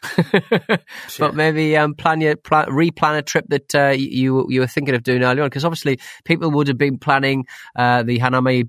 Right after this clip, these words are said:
Speaker 1: um, uh, Sakura, um, tours and stuff like that, looking at the, the, the, the pretty tree flowers and that,
Speaker 2: Yeah.
Speaker 1: um, as I call them, the blossom.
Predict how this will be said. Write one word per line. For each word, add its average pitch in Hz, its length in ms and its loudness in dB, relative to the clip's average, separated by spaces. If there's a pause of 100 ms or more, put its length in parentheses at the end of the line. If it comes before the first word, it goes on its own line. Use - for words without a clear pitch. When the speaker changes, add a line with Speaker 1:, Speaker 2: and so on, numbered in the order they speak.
(120)
Speaker 1:
um, 110 560 0 (100)
uh, 107 140 0
Sakura, 120 460 0 (160)
um, 107 320 0
tours 117 340 0
and 107 100 -2
stuff 113 180 -8
like 117 120 -2
that, 123 200 2
looking 117 200 -2
at - 80 -4
the, 107 180 -4 (100)
the, 110 240 0
the, 110 160 -2
the 92 140 -14
pretty 107 200 -2
tree 123 200 -4
flowers 120 340 0
and 120 100 -2
that, 139 140 2
Speaker 2:
Yeah. 104 320 -6
Speaker 1:
um, 120 320 2
as 110 100 -2
I 110 100 0
call 110 280 0
them, 131 160 -2
the 120 80 -4
blossom. 127 400 -2